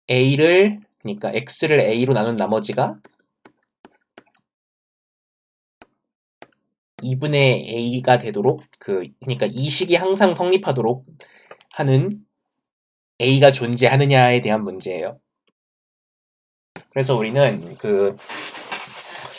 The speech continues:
A를 어떻게 잡아야 가능하면, 가능하면 이 구간을 크게 잡을 수 있을까를 생각해야 되는데, 우린 어떤 L이랑 R이라는 구간을 그 잡아,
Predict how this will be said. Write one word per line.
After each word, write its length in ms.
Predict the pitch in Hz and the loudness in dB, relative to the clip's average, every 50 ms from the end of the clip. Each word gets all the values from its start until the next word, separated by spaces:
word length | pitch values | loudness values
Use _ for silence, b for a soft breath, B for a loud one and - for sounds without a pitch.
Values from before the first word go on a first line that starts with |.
| B B B B _ | B B B B _
A를 420 | 127 135 143 160 170 170 165 143 - | 2 4 4 4 4 4 2 2 0
어떻게 480 | - 107 - - - 180 180 - 196 165 | -2 -2 -2 2 2 2 2 4 0 0
잡아야 520 | 135 - 104 107 104 101 95 95 - - _ - | 0 -2 0 2 2 2 2 0 -4 -6 _ -16
가능하면, 680 | - - 120 123 131 135 135 131 127 127 120 120 120 104 - _ _ _ _ _ _ _ _ _ _ _ _ - - | -10 -6 -2 0 2 2 2 2 2 0 0 -2 -6 -10 -14 _ _ _ _ _ _ _ _ _ _ _ _ -12 -6
가능하면 480 | 123 120 120 127 131 131 131 120 104 | -2 0 2 4 4 4 4 4 2
이 180 | 101 107 104 - | -2 -6 -6 -8
구간을 340 | - - - 113 110 101 101 | -8 -4 -2 -2 -2 -2 -4
크게 220 | - 143 175 160 | -2 -2 0 0
잡을 200 | 131 120 117 113 | 0 0 -2 -2
수 120 | - 117 | -4 -6
있을까를 400 | - - - 110 - - 104 107 | -8 -8 -10 -6 -2 0 0 0
생각해야 300 | 104 131 143 139 - 143 | 0 -2 -4 -2 -2 -4
되는데, 380 | 127 101 98 98 104 120 110 104 B B B B B | -4 -4 -4 -2 -2 -2 -2 -2 B B B B B
우린 220 | 131 135 143 135 | 0 0 0 2
어떤 380 | 117 120 123 131 - 151 143 - | 2 0 0 2 2 0 0 0
L이랑 480 | - 80 120 131 139 143 151 143 127 | -2 0 0 2 4 4 4 6 6
R이라는 400 | 101 98 104 120 127 123 123 120 | 6 4 6 6 4 4 2 0
구간을 840 | 101 - 107 117 117 110 110 104 104 104 104 98 95 92 - 131 - _ _ | -4 -6 0 0 0 2 2 2 2 2 2 0 -2 -6 -8 -12 -18 _ _
그 360 | _ 107 101 95 95 98 90 | _ 0 2 2 2 0 0
잡아, 400 | - 113 104 120 117 113 - | -2 -2 2 4 4 4 2